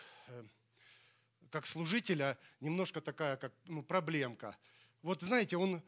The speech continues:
он вроде бы всегда интересовался, как твои дела. И вот если ты стоишь, и он бежит: "Брат, как твои дела?" А ты ему: "А", и,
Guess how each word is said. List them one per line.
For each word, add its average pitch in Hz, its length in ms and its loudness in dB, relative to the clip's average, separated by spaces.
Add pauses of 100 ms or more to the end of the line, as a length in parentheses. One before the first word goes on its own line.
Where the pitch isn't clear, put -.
он 196 160 4
вроде 196 220 4
бы 190 120 2
всегда 208 280 2
интересовался, 220 720 2
как 160 240 0
твои 165 200 4
дела. 139 380 -4 (320)
И 160 60 -4
вот 180 100 -2
если 196 160 -2
ты 233 140 -2
стоишь, 247 340 2
и 202 40 -2
он 185 100 0
бежит: 208 280 4 (300)
"Брат, 320 400 4
как 359 200 0
твои 339 180 10
дела?" 254 360 8 (300)
А 196 100 0
ты 254 100 2
ему: 233 280 2 (100)
"А", 294 420 12
и, 294 260 2